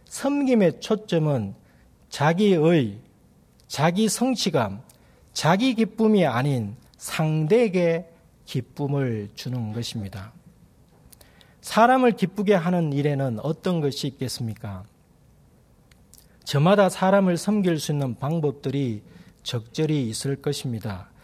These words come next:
직접적이고 즉각적인 방법으로 특정한 사람을 기쁘게 하며 섬길 수 있고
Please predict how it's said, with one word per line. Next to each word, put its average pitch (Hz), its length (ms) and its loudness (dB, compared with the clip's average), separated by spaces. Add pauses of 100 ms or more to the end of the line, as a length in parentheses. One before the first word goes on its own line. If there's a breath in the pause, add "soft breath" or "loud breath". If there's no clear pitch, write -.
(260 soft breath)
직접적이고 170 1400 -2
즉각적인 185 920 -2
방법으로 135 800 -4 (460 soft breath)
특정한 196 680 0
사람을 160 920 2
기쁘게 214 540 0
하며 151 260 0
섬길 147 400 -2
수 - 160 -8
있고 123 440 -10